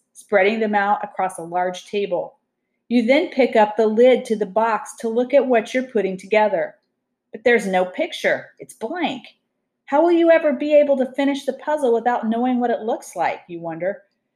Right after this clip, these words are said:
If you only had a one-second glimpse of what it's supposed to be, that's all you'd need. What a difference it would make. Without it, you don't have a clue where to even start.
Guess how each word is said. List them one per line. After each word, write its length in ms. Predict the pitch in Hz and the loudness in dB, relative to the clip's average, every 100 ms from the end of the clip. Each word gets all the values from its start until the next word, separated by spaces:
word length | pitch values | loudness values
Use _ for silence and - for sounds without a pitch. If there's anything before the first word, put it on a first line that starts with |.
| _ _ _ | _ _ _
If 160 | - 254 | -6 -2
you 160 | 277 - | -2 2
only 320 | 269 285 320 | 4 4 2
had 240 | 285 339 | 2 4
a 80 | 330 | 4
one-second 720 | 277 254 262 277 247 247 214 | 4 2 2 2 0 -2 -6
glimpse 400 | 202 233 294 277 | -4 0 0 0
of 140 | 214 190 | -2 0
what 120 | 214 | 0
it's 160 | 214 - | 0 -6
supposed 460 | 190 - 240 240 | -8 -2 -2 -2
to 80 | 202 | -8
be, 460 | 170 254 208 165 _ - | -6 -6 -6 -12 _ -6
that's 200 | 254 - | -6 2
all 180 | 240 262 | 4 6
you'd 280 | 277 240 208 | 4 2 2
need. 420 | 233 247 151 - _ _ _ _ - | 2 2 0 -12 _ _ _ _ -2
What 160 | 190 | 0
a 140 | 262 262 | 2 2
difference 500 | 226 240 214 175 - | 2 2 -2 -2 -4
it 120 | 170 | -2
would 160 | 170 170 | -4 -4
make. 320 | 165 147 - _ _ _ _ _ _ | -4 -6 -10 _ _ _ _ _ _
Without 500 | 202 214 - 190 208 | -4 -2 0 2 4
it, 340 | 254 269 - - | 6 4 0 -10
you 160 | 240 302 | -4 0
don't 200 | 320 294 | 0 0
have 180 | 285 247 | -2 -4
a 100 | 226 | -6
clue 380 | - 269 311 233 | -10 -8 -4 2
where 160 | 185 | 2
to 120 | 185 | 0
even 240 | 208 190 190 | -6 -10 -12
start. 460 | - 233 214 175 | -8 -2 0 -2